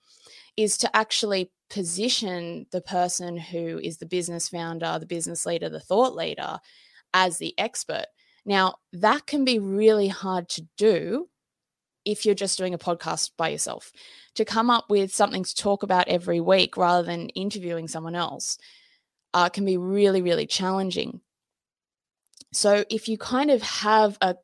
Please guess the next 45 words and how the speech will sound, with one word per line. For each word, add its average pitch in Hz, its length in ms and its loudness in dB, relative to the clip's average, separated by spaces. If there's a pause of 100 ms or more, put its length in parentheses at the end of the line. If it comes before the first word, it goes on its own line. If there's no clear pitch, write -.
(120)
and 196 180 -2
this 196 140 -4
is 180 100 -6
where 175 120 -4
the - 60 -10
content 277 380 -4
plan 170 180 -10
comes 165 180 -10
in, 175 100 -6
if 175 100 -10
you 214 80 -4
have 277 420 -2
a 196 80 2
way 202 540 2 (360)
of, 185 180 -4 (240)
of 185 140 0
structuring 208 680 0
things 185 280 -6
together 180 380 0
so 175 160 -6
that 185 100 -4
you 185 100 -2
understand 196 480 -4
exactly 185 640 -4
what 180 360 -2 (120)
purpose 190 720 -2 (380)
each - 260 -2
piece 190 240 -6
of 185 120 -16
content 180 500 -10
h-, - 80 -14 (140)
has 226 320 2
and 190 120 -6
how 247 520 2 (360)
you 247 300 0
as 196 160 2
a 185 40 -8
business 196 380 -4
founder 180 220 -4
are 175 60 -2
gonna 175 160 -6
be 170 260 -8
positioned 185 720 -4
as 170 200 -4
the 170 360 -6